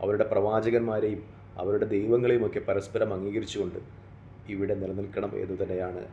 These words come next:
എൻ്റെ അഭ്യർത്ഥനയും, ആ, ആഗ്രഹവും. അല്ലെങ്കിൽ ഇവിടെ പകരമായി വരുന്നത്, ആ, ലൈംഗിക മ-, മയക്കുമരുന്ന് അരാജകതമായിരിക്കും. അത്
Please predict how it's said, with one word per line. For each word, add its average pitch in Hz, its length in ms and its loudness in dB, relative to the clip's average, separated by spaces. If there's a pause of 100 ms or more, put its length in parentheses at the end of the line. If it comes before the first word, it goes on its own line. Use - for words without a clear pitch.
എൻ്റെ 90 340 -4 (360)
അഭ്യർത്ഥനയും, 92 760 -2 (100)
ആ, - 20 -4
ആഗ്രഹവും. 90 480 -2 (240)
അല്ലെങ്കിൽ 123 320 4
ഇവിടെ 110 260 2 (340)
പകരമായി 117 440 8
വരുന്നത്, 104 540 4 (240)
ആ, 98 120 0
ലൈംഗിക 107 640 2 (640)
മ-, 101 320 -6
മയക്കുമരുന്ന് 110 560 2
അരാജകതമായിരിക്കും. 95 920 0 (540)
അത് 147 340 0